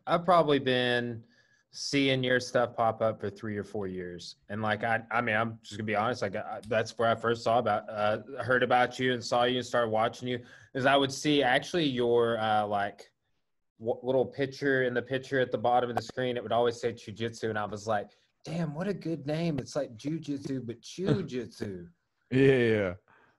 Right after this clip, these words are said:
Speaker 1: But, yeah, but
Speaker 2: Um,
Speaker 1: what
Speaker 2: it's
Speaker 1: got, I mean, you know, how long, how long have you been doing those?
Speaker 2: So,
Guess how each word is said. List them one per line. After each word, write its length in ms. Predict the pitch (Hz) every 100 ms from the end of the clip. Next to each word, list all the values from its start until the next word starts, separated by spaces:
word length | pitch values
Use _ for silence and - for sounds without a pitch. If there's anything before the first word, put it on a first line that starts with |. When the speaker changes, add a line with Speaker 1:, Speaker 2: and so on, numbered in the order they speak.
| _ _ _ _ _ _ -
Speaker 1:
But, 380 | 135 165 156
yeah, 100 | 117 123
but 140 | -
Speaker 2:
Um, 80 | 120
Speaker 1:
what 160 | 113 220
Speaker 2:
it's 80 | 202
Speaker 1:
got, 140 | 170
I 60 | 175
mean, 240 | 175 160
you 60 | 170
know, 160 | 170
how 180 | 165 175
long, 260 | 180 175 143
how 220 | 151 170
long 100 | 170
have 100 | 165
you 80 | 160
been 120 | 147
doing 260 | 139 175 110
those? 340 | 87 85 - _ _ _ _ _ _ _ _ - _ _ _ -
Speaker 2:
So, 540 | - - 165 170 170